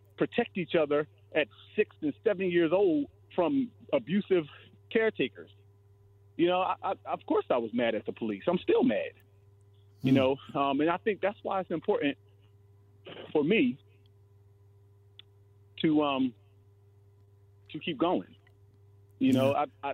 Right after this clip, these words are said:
Speaker 1: I think it's important because this, this, I, I heard a really good conversation with my mom the other day.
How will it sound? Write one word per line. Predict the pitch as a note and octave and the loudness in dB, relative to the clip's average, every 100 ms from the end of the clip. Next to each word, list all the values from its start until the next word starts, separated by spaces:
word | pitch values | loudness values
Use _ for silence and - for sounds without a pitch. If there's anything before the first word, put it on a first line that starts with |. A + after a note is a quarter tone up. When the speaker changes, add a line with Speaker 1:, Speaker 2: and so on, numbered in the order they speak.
| - | -8
Speaker 1:
I | D3 | -8
think | - F#3 | -6 -4
it's | D#3+ - | -4 -2
important | D3 - F3+ D#3 - - - - | -4 -2 -2 -2 -8 -20 -20 -6
because | D3+ F3 D3 | -4 -2 -2
this, | C#3+ G#3+ - - - - - - - | -2 -4 -8 -20 -20 -20 -20 -14 -2
this, | G3 - - - - - - | -2 -2 -12 -20 -20 -20 -8
I, | F#3+ A3+ A3 - | -4 0 0 0
I | A3 | 0
heard | F3+ | 0
a | |
really | C#3 F#3+ | 2 0
good | F3+ E3+ | -2 -2
conversation | E3+ D3 - E3 - B2 A2 - - _ _ _ | -2 -2 0 -2 -2 -6 -6 -14 -20 _ _ _
with | C#3+ C#3+ | -4 -2
my | C#3+ | 0
mom | C3+ C#3 B2+ G#2 G2+ - - - - - - - - - - - _ | 2 2 -2 -4 -10 -20 -20 -20 -20 -20 -20 -20 -20 -20 -20 -20 _
the | C3 | 0
other | C3+ A#2 | 0 0
day. | G#2+ F#2 F2+ | -2 -6 -8